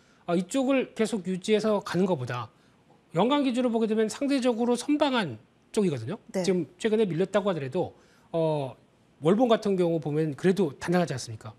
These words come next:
Speaker 1: 그러니까 이거를 팔고 정리에다가 싼 거 아니면 반도체 이런 식으로 또 넘어가는 과정이 나오다 보니까 상대적으로 최근에 소외되는 경향들이겠죠.
Speaker 2: 아, 투자 매력도가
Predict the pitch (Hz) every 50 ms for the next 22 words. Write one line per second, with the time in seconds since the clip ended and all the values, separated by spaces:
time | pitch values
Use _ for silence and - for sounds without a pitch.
0 | - _ _ - 180 175 180 190 208 226 214 214 - - - _ _ _ _ -
1 | - - 269 247 165 226 226 156 - - - _ _ _ _ - - 170 180 190
2 | 185 160 170 160 180 208 208 180 - - - _ _ _ _ _ _ _ _ -
3 | - - 254 262 247 - - - - - _ _ _ - - 151 180 196 220 214
4 | 190 - - - - - - 190 180 165 - - - - - _ _ - 175 185
5 | 202 190 214 185 190 196 190 - 208 196 175 143 143 160 208 226 233 233 226 220
6 | - 180 180 160 185 185 185 180 165 165 160 165 156 139 151 143 143 - - 190
7 | 196 202 202 - - _ _ _ - - - 220 226 214 202 175 185 180 - -
8 | 175 165 160 180 175 - 294 302 262 240 190 208 196 180 143 135 139 147 165 165
9 | - - - - - - - 170 165 - - - 349 403 381 339 214 165 170 180
10 | 240 262 - - 294 269 262 247